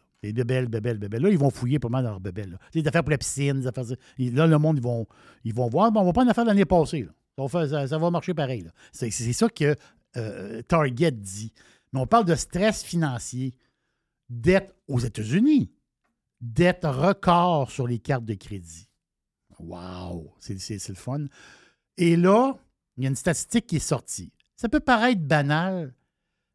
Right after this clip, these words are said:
mais c'est pas banal. Dans le monde de l'automobile, c'est pas banal. Pour nous autres, tu dois un pour cent.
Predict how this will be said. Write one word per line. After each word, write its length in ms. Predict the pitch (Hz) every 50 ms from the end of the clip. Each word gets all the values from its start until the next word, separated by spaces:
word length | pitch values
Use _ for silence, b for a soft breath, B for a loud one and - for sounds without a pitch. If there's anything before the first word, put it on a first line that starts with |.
| -
mais 140 | 123 135 147
c'est 240 | - - - 151 139
pas 260 | - - - 175 160
banal. 460 | 127 131 117 113 107 104 95 85 - _
Dans 180 | - 117 147 151
le 100 | 160 160
monde 380 | 156 160 180 196 220 220 202 160
de 100 | 147 156
l'automobile, 720 | 160 151 - 185 180 160 156 135 123 147 165 170 170 147
c'est 160 | - - 127
pas 140 | - 139 131
banal. 380 | 117 113 104 101 92 85 85 -
Pour 180 | - 151 156
nous 160 | 147 123 120
autres, 180 | 165 180 170 -
tu 40 | 117
dois 280 | 117 127 135 135 127 - b b b
un 180 | b 185 214 226
pour 240 | - - 190 165 -
cent. 300 | - - 190 196 214